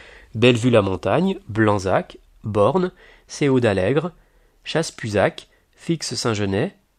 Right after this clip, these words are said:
Lissac, Loud, Saint-Didier-d'Allier, Saint-Genès près Saint-Paulien, Saint-Jean-de-Ney, Saint-Paulien, Saint-Privat-d'Allier, Saint-Vidal, Sansac-l'Église,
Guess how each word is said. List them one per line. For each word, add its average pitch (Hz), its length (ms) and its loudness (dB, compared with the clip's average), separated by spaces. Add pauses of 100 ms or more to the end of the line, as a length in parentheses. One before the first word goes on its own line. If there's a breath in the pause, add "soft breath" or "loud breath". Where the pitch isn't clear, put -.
Lissac, 131 580 -4 (160)
Loud, 175 380 0 (140)
Saint-Didier-d'Allier, 131 1000 -2 (460 soft breath)
Saint-Genès 127 640 2
près - 200 -8
Saint-Paulien, 110 540 -2 (440 soft breath)
Saint-Jean-de-Ney, 117 920 0
Saint-Paulien, 104 640 0 (140)
Saint-Privat-d'Allier, 110 920 -2 (180)
Saint-Vidal, 110 680 0 (340 soft breath)
Sansac-l'Église, 143 1000 -2